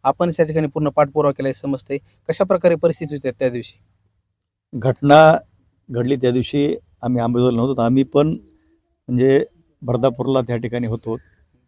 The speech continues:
Speaker 2: बर्दापूरवरून दादांचा ताफा लातूरकडे निघाला आणि लातूर शहरामध्ये गेल्यानंतर आम्हाला ते मोबाईलवरती ज्यावेळेस मी पाहिलं, त्यावेळेस मी अध्यक्ष आमचे रावशेराव चव्हाण यांना सांगितलं की अशी अशी घटना घडलेली आहे,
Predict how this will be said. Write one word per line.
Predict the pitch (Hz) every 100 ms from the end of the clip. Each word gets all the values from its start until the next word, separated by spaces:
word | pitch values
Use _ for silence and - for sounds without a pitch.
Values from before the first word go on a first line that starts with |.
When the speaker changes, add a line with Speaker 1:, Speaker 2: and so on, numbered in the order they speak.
| _ _ _ _
Speaker 2:
बर्दापूरवरून | 117 120 135 131 127 131 135 139 131
दादांचा | 123 123 127
ताफा | 120 117 - 131 135 - _ _ 131
लातूरकडे | 120 - 120 127
निघाला | 127 117 107 95 - _ 120
आणि | 123 113
लातूर | 117 - 151
शहरामध्ये | - 123 127 131 135 139
गेल्यानंतर | 120 123 131 131 127 156 151 - -
आम्हाला | 123 127 127
ते | 135 143
मोबाईलवरती | 131 117 123 123 120 -
ज्यावेळेस | 120 120 113 117
मी |
पाहिलं, | 123 123 113
त्यावेळेस | 101 113 113 -
मी | 135 143 - _
अध्यक्ष | 120 117 120 127
आमचे | 123 117
रावशेराव | 117 107 120 120
चव्हाण | 110 120 120
यांना | 117 120
सांगितलं | - 117 120
की | 113
अशी | 127 -
अशी | 123
घटना | 110 110 127
घडलेली | 110 127 123
आहे, | 110